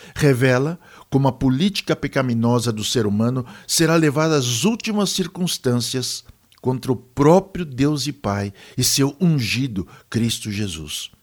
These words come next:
O Espírito de Cristo chama cada discípulo para orar pelos governantes,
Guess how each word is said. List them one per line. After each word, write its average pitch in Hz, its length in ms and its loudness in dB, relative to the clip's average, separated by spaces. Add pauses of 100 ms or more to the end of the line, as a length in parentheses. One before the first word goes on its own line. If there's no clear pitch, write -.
(1080)
O 151 60 4
Espírito 175 420 4
de 156 120 0
Cristo 190 400 -2
chama 98 480 0 (360)
cada 185 540 0
discípulo 120 960 -4 (400)
para 151 320 2
orar 151 440 6
pelos 123 360 -4
governantes, 107 1040 -2